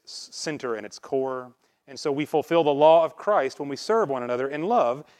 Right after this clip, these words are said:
Here he calls it bearing one another's burdens. And remember, the context here is in our sin and our weakness. When we're caught in trespass, when we're battling temptation, when we've fallen and we're struggling to find the strength to get back up,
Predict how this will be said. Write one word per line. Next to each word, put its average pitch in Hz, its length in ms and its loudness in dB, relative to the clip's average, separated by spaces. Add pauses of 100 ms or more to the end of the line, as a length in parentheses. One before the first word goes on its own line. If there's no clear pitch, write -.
(120)
Here 262 260 2
he 170 100 0
calls 151 300 0
it 135 160 -10
bearing 196 360 -4
one 147 120 -8
another's 156 300 -6
burdens. 180 960 -10 (880)
And 196 140 -2
remember, 247 260 2
the 202 100 0
context 285 600 -2
here 117 440 -4 (540)
is 185 280 0
in 190 200 -6
our 175 180 0
sin 220 440 -8
and 185 120 -8
our 175 120 0
weakness. 185 720 -10
When 170 140 -10
we're 175 120 -4
caught 220 320 2
in 196 120 -8
trespass, 196 640 -4
when 175 120 -8
we're 170 100 -2
battling 202 520 -2
temptation, 185 680 -4 (320)
when 185 180 -2
we've 180 240 -2 (240)
fallen 202 800 4 (480)
and 175 160 -2
we're 165 120 2
struggling 196 580 4
to 165 60 -2
find 180 300 0
the 156 60 -4
strength 202 420 -4
to 156 120 -8
get 139 280 -4
back 143 320 0
up, 196 440 0